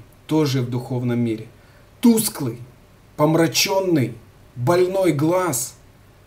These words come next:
любит больше созерцать земное. Для него тяжело смотреть на яркий свет, на небесное.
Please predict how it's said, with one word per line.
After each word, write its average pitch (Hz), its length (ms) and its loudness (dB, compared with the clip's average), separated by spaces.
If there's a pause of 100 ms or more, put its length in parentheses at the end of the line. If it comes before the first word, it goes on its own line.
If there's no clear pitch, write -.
(720)
любит 131 420 0
больше 143 380 2
созерцать 123 840 -4 (340)
земное. 120 600 -2 (1400)
Для 131 240 0
него 156 280 4
тяжело 160 480 2
смотреть 147 500 0
на 127 80 0
яркий 123 420 0
свет, 113 320 -8 (3000)
на 120 100 -6
небесное. 123 580 0